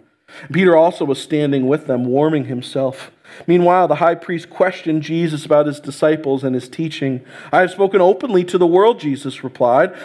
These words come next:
"I always taught in synagogues or at the temple where all Jews could come together, and I said nothing in secret. Why question me? Ask those who heard me. Surely they know what I said."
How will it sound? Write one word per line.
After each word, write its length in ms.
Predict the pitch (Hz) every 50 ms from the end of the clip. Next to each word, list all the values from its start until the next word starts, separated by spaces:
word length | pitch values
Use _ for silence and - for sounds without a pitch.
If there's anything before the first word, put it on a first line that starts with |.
| -
"I 180 | 151 139 160 170
always 280 | 170 180 190 208 202 -
taught 220 | - 202 185 180
in 60 | 196
synagogues 680 | - - 185 160 160 151 151 147 151 170 185 185 185
or 80 | 180 170
at 100 | 156 156
the 80 | 143 135
temple 420 | - - 151 147 147 160 180 185 170
where 120 | 151 139
all 220 | 131 139 160 180 175
Jews 300 | - 165 165 165 156 -
could 160 | - 151 147
come 240 | - - 147 143 143
together, 360 | - 127 123 113 117 147 160
and 120 | 156 156
I 80 | 160 160
said 200 | 156 202 190 175
nothing 280 | 170 180 190 - 196
in 100 | 147 117
secret. 480 | - - - - 156 - - 85 104 143 _ _ _ _ _ _ _ _ _ _ _
Why 180 | - 156 -
question 640 | - 170 - - 202 - - - - - 113 98 98
me? 220 | 98 107 - - _ _ - - - - 143
Ask 340 | 156 165 202 233 240 - -
those 360 | 220 214 208 208 208 208 -
who 180 | - 190 185 175
heard 340 | - 170 151 151 143 117
me. 160 | 104 104 104 104 - - _ _ _ _ _ _ _
Surely 340 | - - 170 156 143 143 139
they 220 | 131 139 147 160
know 180 | 156 135 117 117
what 160 | 110 113 110
I 120 | 107 101
said." 400 | 95 - - 113 113 123 - -